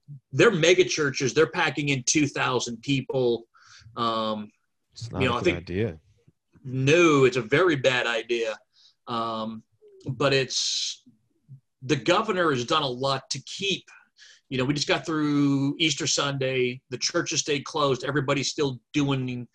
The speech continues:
Speaker 1: uh, worshiping from a distance. I think it's going to, um, I'm taking more of an account from him. And honestly, you gotta watch. It's, the trouble is, like, I think the original idea is smart.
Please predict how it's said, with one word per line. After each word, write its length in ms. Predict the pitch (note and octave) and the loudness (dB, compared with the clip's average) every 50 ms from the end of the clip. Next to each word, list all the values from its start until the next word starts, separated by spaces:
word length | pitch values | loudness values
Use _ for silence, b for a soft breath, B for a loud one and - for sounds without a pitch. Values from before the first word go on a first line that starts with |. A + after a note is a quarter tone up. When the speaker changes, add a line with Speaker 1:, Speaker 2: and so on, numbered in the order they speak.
| B B B B B B B B _ A#2+ | B B B B B B B B _ -8
Speaker 1:
uh, 240 | B2 B2 A#2+ A#2+ A2+ | -6 -2 0 0 2
worshiping 480 | B2+ D#3 D3 C3 - C3 - D3+ C#3 C3 | 4 4 4 2 0 -2 -2 -4 -4 -4
from 160 | - C#3+ C3 | -4 -4 -4
a 40 | A#2+ | -4
distance. 880 | - - - D3 - - - - C3+ B2+ B2+ B2+ - - - - - - - | -4 -2 0 0 0 0 -2 -4 -4 -4 -4 -2 -2 -2 -2 -4 -6 -6 -2
I 120 | C3+ C3+ | -2 -2
think 440 | B2+ - - _ F3+ F#3 F#3 F3 - - - - - _ _ _ | -2 -4 -6 _ 2 2 2 2 -4 -10 -18 -20 -20 _ _ _
it's 460 | F3 D3 C3+ C#3+ - - - - - D3+ | -4 -4 -2 -2 -2 -2 -2 -4 -4 -8
going 460 | C3 - D#3 D3 D#3+ E3 E3 D#3 C#3+ - - - | 0 2 4 4 4 2 0 -4 -4 -6 -4 -2
to, 500 | D3 C#3+ C#3+ C#3+ C#3+ C3+ C3+ C3 B2 A#2+ B B B B B B B B B B B | 0 2 2 2 2 2 0 -4 -6 -8 B B B B B B B B B B B
um, 500 | - B2+ A#2+ A#2+ A#2 A#2 A#2 A#2 A2+ A#2 _ _ _ _ _ _ _ - | -6 -4 -2 -2 -2 -4 -6 -8 -10 -14 _ _ _ _ _ _ _ -4
I'm 140 | E3 G#3 G#3+ | -2 -2 0
taking 380 | A#3+ B3 G#3 - F3 D#3 D3+ | 2 2 2 2 0 -4 -2
more 340 | D3+ D#3 D3+ D3+ D3+ - - | -2 0 0 0 0 -2 -2
of 100 | C#3 B2 | -4 -4
an 80 | B2+ B2 | -4 -4
account 400 | - - - - C#3 B2+ - - | -6 -8 -8 -8 -8 -8 -8 -12
from 120 | - A#2+ A2+ | -16 -16 -14
him. 360 | A#2 C3 F3 F3 D#3+ C#3+ C#3+ | -8 -6 -4 -2 -2 -2 -4
And 220 | C#3 C3+ C3 C3+ C3+ - _ _ _ _ _ _ _ _ - | -6 -6 -8 -8 -10 -12 _ _ _ _ _ _ _ _ -6
honestly, 360 | C3+ D3+ F3+ G3 F#3 - F#3 D3+ | -2 -2 0 0 0 0 0 0
you 100 | C3+ B2+ | 2 2
gotta 180 | F#3 F3+ D#3+ | 2 2 2
watch. 560 | C3+ D3+ D#3 C#3 A2 A#2 C#3 - - - - - _ | 2 0 0 -2 -4 -6 -10 -10 -12 -12 -12 -6 _
It's, 260 | D3+ C#3+ - - - | -4 -2 -2 -4 -4
the 100 | - C#3+ | -4 -6
trouble 420 | C#3 - - A#3 A#3 F3 E3+ D3+ E3 | -4 0 0 0 2 2 2 4 4
is, 320 | F3+ F#3 E3+ D#3 C3+ A#2+ | 4 4 4 2 0 -2
like, 140 | C3+ C3 C3 | -4 -2 -2
I 80 | C3 | -2
think 220 | A#2+ - F#3 F#3 - | 0 0 -2 0 0
the 100 | D3 C3 | -2 -2
original 400 | A#2 B2+ D#3 E3 D3+ F3 D#3 C#3 | 0 0 0 0 0 0 0 2
idea 320 | C3+ B2 A#2+ A#2 C#3 C3 A2 | 0 0 0 0 -2 -2 -2
is 100 | - - | -2 -4
smart. 440 | - - D3 D#3+ E3+ D#3 C3+ B2 | -6 -6 -6 -4 -2 -2 -2 -2